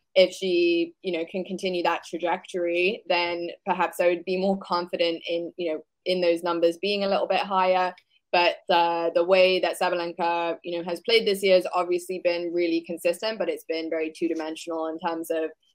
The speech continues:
her strategy for winning matches. And so, um, you know, at some point that gets figured out and, you know, not everybody can deal with her pace, but the folks who can, um,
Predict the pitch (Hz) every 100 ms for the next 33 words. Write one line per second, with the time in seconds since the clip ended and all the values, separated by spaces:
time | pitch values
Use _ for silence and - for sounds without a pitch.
0 | _ - 165 - - 170 180 190 196 208
1 | 247 214 208 214 214 214 214 208 220 220
2 | 214 - _ _ 185 180 180 - 185 180
3 | 185 185 - 175 180 180 254 226 214 233
4 | 240 226 214 208 202 214 - - 208 214
5 | 175 190 220 175 180 175 175 - - 196
6 | 175 170 190 196 202 196 185 185 190 180
7 | 180 175 190 175 180 190 - - 170 175
8 | 170 - 185 175 170 175 180 196 - _
9 | _ - 175 170 170 170